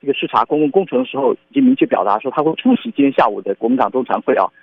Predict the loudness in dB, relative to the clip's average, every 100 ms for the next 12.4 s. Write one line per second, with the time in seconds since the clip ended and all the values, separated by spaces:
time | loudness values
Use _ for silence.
0 | -12 -2 -2 2 2 2 0 0 0 0
1 | -2 -4 -4 -2 -2 0 -2 -4 -10 -2
2 | -2 2 2 2 0 -2 0 0 0 -4
3 | _ 0 2 2 0 0 0 0 0 2
4 | 2 0 2 4 4 2 0 -6 _ -2
5 | -2 2 0 -2 -6 -2 0 0 0 _
6 | _ _ _ _ -14 -8 -2 -2 -2 -4
7 | -4 0 0 0 0 -4 -6 0 0 0
8 | _ _ -4 0 2 0 -2 -4 -4 -2
9 | 0 2 2 0 0 0 0 0 -4 -2
10 | 0 2 2 0 -2 -4 -2 -2 2 2
11 | 2 0 2 -2 0 -2 -2 -2 -4 -4
12 | _ -4 0